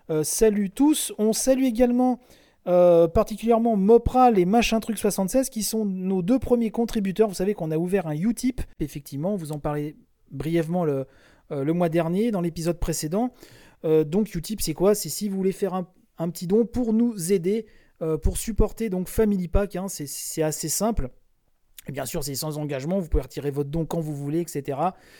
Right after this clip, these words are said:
Euh, donc c'est sur Utip, hein, euh, vous tapez, euh, Utip, euh, Family Pack et vous allez trouver. De toute façon, c'est en lien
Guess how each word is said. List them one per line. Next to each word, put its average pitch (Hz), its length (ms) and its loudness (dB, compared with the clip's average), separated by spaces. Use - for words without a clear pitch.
Euh, 143 760 -2
donc 185 200 -2
c'est 208 80 -4
sur 190 220 -2
Utip, 185 420 -2
hein, 185 180 4
euh, 147 180 0
vous 156 80 -8
tapez, 165 340 2
euh, 156 80 4
Utip, 170 520 -4
euh, 151 40 0
Family 156 400 -2
Pack 170 280 0
et 143 40 -6
vous 139 140 -6
allez 135 140 -4
trouver. 160 320 0
De 175 60 -10
toute - 240 -20
façon, 151 220 -4
c'est 160 240 -6
en 151 80 0
lien 175 320 0